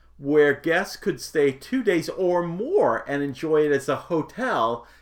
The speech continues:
simply paying for food and beverage with no entertainment, not packaged, so to speak, at a much lesser price point and still being able to fill rooms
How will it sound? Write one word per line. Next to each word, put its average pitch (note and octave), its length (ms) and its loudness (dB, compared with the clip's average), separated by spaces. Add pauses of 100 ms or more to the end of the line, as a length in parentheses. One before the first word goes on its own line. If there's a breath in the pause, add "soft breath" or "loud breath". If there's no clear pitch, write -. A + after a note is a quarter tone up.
simply G3+ 420 -2
paying D#3+ 300 -4
for D3 180 -4
food D3 260 -4
and B2+ 100 -8
beverage A#2 440 -2
with A2 220 -4
no A#2+ 260 -2
entertainment, A2 760 -6
not G#2 500 -10
packaged, - 800 -10
so E2+ 260 -10
to D#2+ 80 -10
speak, - 480 -16 (320 soft breath)
at C3+ 180 2
a B2 100 2
much E3 580 -6
lesser A#2+ 520 -4
price A#2 360 -6
point F2+ 380 -12 (440 soft breath)
and B2 100 -6
still C#3 240 -4
being A#2+ 200 -4
able A2 180 -6
to G#2 100 -2
fill D3 380 -2
rooms G#2+ 680 -6